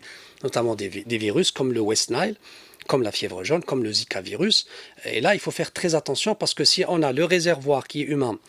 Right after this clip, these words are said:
plus le moustique, on risque d'avoir une épidémie. Donc il faut surveiller à chaque, à, à, à la fois les malades et surveiller aussi les moustiques.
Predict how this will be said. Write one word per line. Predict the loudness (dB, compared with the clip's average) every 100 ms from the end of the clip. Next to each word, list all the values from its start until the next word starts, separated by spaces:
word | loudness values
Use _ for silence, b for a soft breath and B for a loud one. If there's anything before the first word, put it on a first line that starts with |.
| B B -6
plus | 0 2 4
le |
moustique, | 4 2 0 -2 -2
on | -2
risque | 2
d'avoir | 2 2 2
une | 0
épidémie. | -2 -6 -2 -2 -4 B -6
Donc | -4 -2
il |
faut | -2 0
surveiller | 2 2 2 0 -2
à | 0
chaque, | -4 -2 -4
à, | -4
à, | -4 -8 -6 0
à |
la | 0
fois | 0 -2 0
les | 0
malades | 2 2 0 -4
et | -6
surveiller | -2 -2 -2 -2
aussi | -2 0 -2 -2 -2
les | 0
moustiques. | 0 0 -2 -4